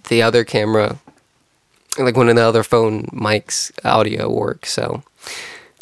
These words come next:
Long story short, the audio from here on out will be better. I've switched to a portable recorder and, like, an X L R input, and, um, there will be no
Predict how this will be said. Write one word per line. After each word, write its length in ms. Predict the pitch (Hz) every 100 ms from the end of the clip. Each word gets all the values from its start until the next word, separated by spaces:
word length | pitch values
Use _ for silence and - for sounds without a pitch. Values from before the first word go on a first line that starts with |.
| -
Long 180 | 165 180
story 220 | 165 143
short, 300 | 123 117 - _ _
the 100 | 135
audio 300 | 131 139 147
from 180 | 151 135
here 180 | 131 135
on 140 | 131
out 240 | 117 113 -
will 140 | 120 127
be 120 | 135
better. 320 | 110 110 -
I've 160 | - 110
switched 400 | - 117 - -
to 360 | - 117 113 110
a 40 |
portable 380 | - 120 110 110
recorder 560 | 107 117 113 113 113 -
and, 300 | 110 107 104
like, 300 | 101 - - - _ _ -
an 60 | 113
X 200 | 113 -
L 80 |
R 200 | 110 113
input, 380 | 104 98 110 110 -
and, 500 | 110 175 - 107 117
um, 440 | 117 - - 123 - _ _ _ _ _ _ - - -
there 140 | 117
will 80 | 117
be 100 | 117
no 460 | 117 113 113 110